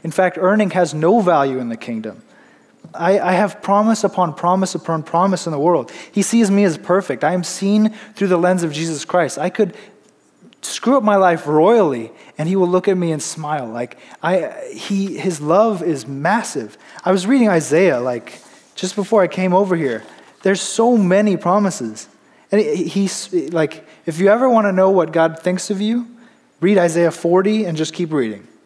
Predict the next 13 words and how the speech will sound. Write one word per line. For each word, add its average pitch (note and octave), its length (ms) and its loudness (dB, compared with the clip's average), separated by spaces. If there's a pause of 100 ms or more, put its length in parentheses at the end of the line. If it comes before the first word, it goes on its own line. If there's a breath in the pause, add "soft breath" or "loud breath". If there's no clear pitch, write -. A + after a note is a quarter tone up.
(140)
Because E3 400 0 (380 loud breath)
it's - 240 0
just, - 200 -2
like, F#3 180 0
promise G3 360 0
upon E3+ 260 0
promise. D3 460 -2
"I, D#3 160 2
the G3+ 100 4
Lord, F#3+ 280 4
have E3 260 -4
upheld F#3 520 0
you C3+ 160 -4